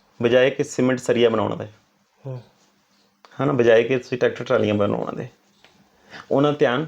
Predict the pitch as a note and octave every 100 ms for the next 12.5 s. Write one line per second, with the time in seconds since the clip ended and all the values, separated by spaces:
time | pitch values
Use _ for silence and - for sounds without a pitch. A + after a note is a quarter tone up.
0 | - - C#3 C3+ B2 C3 B2 A2+ G#2 A#2+
1 | D3+ D3+ C3 A#2 A#2+ A2+ B2 D3 - _
2 | - C3 A#2+ A#2+ A#2+ A#2+ A#2 G2 - -
3 | _ _ _ _ _ _ - - A2 A#2+
4 | B2+ C3+ B2 B2 A2+ - _ _ _ _
5 | - A#2 A#2+ B2 A#2 B2+ A2 G#2 G#2 B2
6 | G#2 - A2+ - A2+ A2+ G#2+ G#2+ A2 A2
7 | - _ _ _ _ _ - - _ A#2
8 | A2+ A#2+ A2+ A#2 A2+ A#2 A2+ A#2 A#2 A2
9 | A2 A2 A2 A2 - B2 G#2+ A2 G2 F2
10 | G#2 G2+ C3 - _ _ - _ - _
11 | - - A#2 A#2+ B2 A#2+ A#2 B2 B2 G#2+
12 | G#2 G#2+ B2 B2+ A#2+